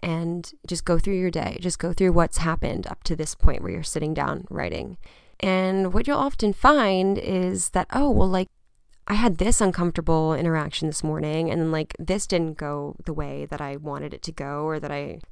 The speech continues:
thought it was gonna go, and, like, then this happened, and then so-and-so said this to me, or, like, I saw this online, and blah, blah, blah." And then all of a sudden, before you know it, you're like, "Oh my God, that's why I feel weird." So, yeah, I think it can be really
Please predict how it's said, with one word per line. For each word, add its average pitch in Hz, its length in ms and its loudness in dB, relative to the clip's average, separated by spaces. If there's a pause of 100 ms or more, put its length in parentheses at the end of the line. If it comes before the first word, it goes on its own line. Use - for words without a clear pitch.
thought 147 160 -4
it 151 80 -6
was 156 100 -8
gonna 151 200 -8
go, 156 440 -6
and, 165 240 -6
like, 160 160 -6 (160)
then 160 140 -8
this - 220 -2
happened, 175 500 -4
and 165 80 -4
then 156 100 -8
so-and-so 208 520 -2
said 165 200 -6
this 202 200 0
to 180 100 -2
me, 165 260 0
or, 151 100 -4
like, 147 280 -8
I 202 100 -2
saw 170 240 -2
this 180 240 0
online, 160 580 -4
and 160 80 -8
blah, 175 140 -6
blah, 175 60 -8
blah." 170 160 -8 (400)
And 202 160 0
then 226 160 0 (140)
all 220 140 4
of 240 60 2
a - 20 0
sudden, 180 340 0
before 196 280 2
you 208 120 2
know 160 180 4
it, 156 140 -4
you're 196 100 0
like, 190 180 -4
"Oh - 180 10
my 247 120 4
God, 247 340 0
that's 262 280 -4
why 156 180 0
I 156 120 -6
feel 147 260 -2
weird." 151 480 4 (480)
So, 185 500 -2 (100)
yeah, 190 300 -2
I 175 100 -2
think 190 200 0
it 202 120 -6
can 170 140 -4
be 160 140 -4
really 156 580 -6